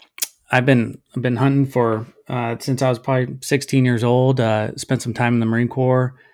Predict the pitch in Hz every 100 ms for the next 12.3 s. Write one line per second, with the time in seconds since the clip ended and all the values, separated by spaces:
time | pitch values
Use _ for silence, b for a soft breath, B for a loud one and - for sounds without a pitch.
0 | b b b 104 110 110 110 110 110 113
1 | 113 113 113 117 120 117 117 120 110 110
2 | _ - 127 123 117 123 117 117 110 110
3 | - b b b b b b b b b
4 | _ - 156 151 139 151 147 143 139 135
5 | - 147 139 143 147 143 127 151 139 123
6 | 120 120 127 139 131 120 117 117 113 113
7 | 107 113 127 - 117 110 104 - _ _
8 | _ 127 127 135 127 139 131 131 135 131
9 | 127 135 123 131 135 135 - 117 113 110
10 | 104 110 - _ 131 120 131 123 123 123
11 | 131 131 127 120 113 117 113 107 101 113
12 | 120 120 117